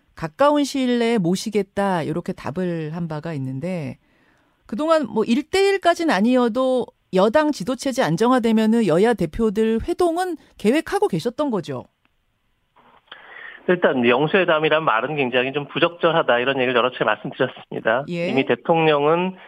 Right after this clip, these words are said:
Speaker 2: 어, 여당의 당수가 아니죠.
Speaker 1: 음.
Speaker 2: 어, 평당원일 뿐입니다. 그런 점에서 일 대 일 영수회담은, 어, 부적절하다. 왜냐하면 대통령이 입법부에
Speaker 1: 예.
Speaker 2: 수장들을 모시고 여야 대표들을 모시고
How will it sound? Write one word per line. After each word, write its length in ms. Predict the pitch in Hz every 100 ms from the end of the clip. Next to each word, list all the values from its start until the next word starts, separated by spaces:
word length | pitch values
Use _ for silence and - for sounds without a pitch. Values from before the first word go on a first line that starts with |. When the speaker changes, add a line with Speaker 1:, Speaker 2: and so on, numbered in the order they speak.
| - - _
Speaker 2:
어, 140 | 117 113
여당의 560 | 104 123 143 143 151
당수가 640 | - - 180 - 135 147
아니죠. 640 | 110 131 131 - 127 123 - _ _ _
Speaker 1:
음. 100 | 165
Speaker 2:
어, 220 | 151 110 110
평당원일 580 | - 190 127 120 135 143
뿐입니다. 420 | 165 160 117 117
그런 260 | 113 139 143
점에서 600 | 135 117 110 147 156 131
일 140 | 147
대 140 | - 165
일 100 | 160
영수회담은, 920 | 120 131 - 147 139 127 143 170 180 - - - _ -
어, 120 | 113
부적절하다. 680 | - 165 165 180 147 117 117
왜냐하면 460 | 117 139 135 147
대통령이 640 | 147 117 - 160 147 139 131
입법부에 840 | 131 208 202 185 127 110 127 127 120
Speaker 1:
예. 180 | 180 190 _ _
Speaker 2:
수장들을 600 | - - 202 190 165 165
모시고 540 | 127 117 120 120 113
여야 320 | 113 117 143 151
대표들을 460 | 117 - 143 151
모시고 680 | 156 117 110 120 135 156 196